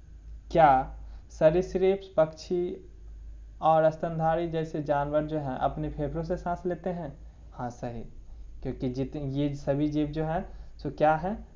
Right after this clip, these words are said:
धरती पर रहने वाले जीव हैं, तो ये सभी जो हैं सो अपने लंग्स के द्वारा ही सांस लेते हैं, तो ये ट्रू होगा।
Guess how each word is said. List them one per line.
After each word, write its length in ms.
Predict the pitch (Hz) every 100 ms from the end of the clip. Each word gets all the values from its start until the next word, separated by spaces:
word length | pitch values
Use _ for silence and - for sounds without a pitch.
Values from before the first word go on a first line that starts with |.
| 135
धरती 340 | 127 127 147
पर 140 | 135 131
रहने 220 | 131 123
वाले 240 | 120 117
जीव 220 | 117 120
हैं, 460 | 120 117 - - -
तो 80 | 123
ये 180 | 120 139
सभी 320 | 143 135 135
जो 100 | 135
हैं 380 | 175 240 - -
सो 120 | 135
अपने 300 | 120 170 254 - - - - - - - - - - - - - - -
लंग्स 320 | 131 131 139
के 120 | - 139
द्वारा 280 | 123 120
ही 180 | 120 170
सांस 480 | - - - 117 -
लेते 260 | 117 113 -
हैं, 100 | 120
तो 80 | -
ये 100 | 147
ट्रू 280 | 208 - 127
होगा। 420 | 117 117 117 117